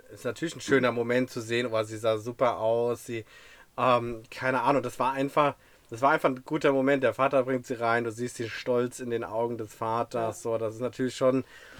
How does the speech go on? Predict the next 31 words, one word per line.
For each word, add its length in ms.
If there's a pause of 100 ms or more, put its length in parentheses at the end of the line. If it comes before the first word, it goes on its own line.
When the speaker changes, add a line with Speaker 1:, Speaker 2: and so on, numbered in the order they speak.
(180)
Speaker 1:
schon, 540 (140)
ähm, 340
ein 120
krasser 380
Moment. 500 (1120)
Nur 400
trotzdem 420
wei-, 220
trotzdem 360
weiß 180
ich 80
nicht, 240
was 220
es, 280
was 300
die 180
emotionale 640
Reaktion 500
so 100
dabei 240
Speaker 2:
Ja, 40
Speaker 1:
ist. 60
Ich 60
Speaker 2:
ich 40
Speaker 1:
glaube, 180
Speaker 2:
weiß 60
Speaker 1:
dass 100
Speaker 2:
es 60
Speaker 1:
man 120
Speaker 2:
auch 100
nicht. 260